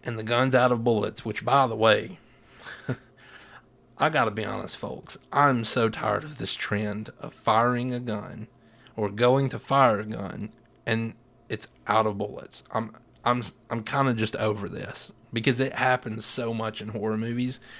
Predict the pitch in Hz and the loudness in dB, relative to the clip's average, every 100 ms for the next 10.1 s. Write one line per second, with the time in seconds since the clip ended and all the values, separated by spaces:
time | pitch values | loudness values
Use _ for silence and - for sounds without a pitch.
0 | - - - - - - - _ - 123 | -20 -20 -20 -20 -20 -20 -20 _ 0 2
1 | - 123 151 143 139 135 131 131 120 - | 2 0 -2 0 2 4 4 2 -2 0
2 | 127 120 110 120 139 139 - - - 127 | 2 4 2 4 2 0 -10 -12 -2 0
3 | 127 123 113 - - 117 110 - - - | 2 0 -4 -12 -10 -6 -4 -6 -12 -14
4 | - 117 131 131 120 123 123 107 113 110 | -10 -2 0 2 0 2 0 -2 -4 -4
5 | 107 104 110 110 107 107 - 104 101 - | -6 -6 -6 -6 -4 -4 -2 -4 -6 -2
6 | 117 98 - 101 104 _ - 107 - 104 | 0 0 -2 -8 -14 _ -4 -2 -2 -6
7 | 101 107 - 87 87 - - 143 117 117 | -6 -8 -12 -16 -18 -16 -14 -10 -4 -2
8 | 117 113 - 113 - 117 - 104 101 110 | -2 -4 -4 -4 -4 -8 -4 -2 -2 -4
9 | 101 104 104 104 110 107 - - 104 92 | -2 -2 -2 -4 -4 -6 -6 0 0 0